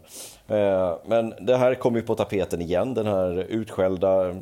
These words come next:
myten, regeln, eller vad man ska säga, uttrycket med track limits när, eh, Toprak då var ute på det gröna lite grann på sista varvet och, eh, blev av med segern då i Superpool-racet.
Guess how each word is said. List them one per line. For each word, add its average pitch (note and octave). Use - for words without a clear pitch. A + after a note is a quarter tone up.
myten, G2
regeln, F#2+
eller F#2
vad F#2
man F#2+
ska -
säga, G2
uttrycket G2
med F#2
track -
limits F2
när, E2+
eh, E2+
Toprak F2+
då D#2+
var A#2+
ute B2+
på A#2
det A2
gröna G#2
lite A2
grann A2
på G2
sista G2+
varvet E2+
och, -
eh, E2
blev F2+
av E2+
med G2
segern E2+
då E2
i D#2+
Superpool-racet. -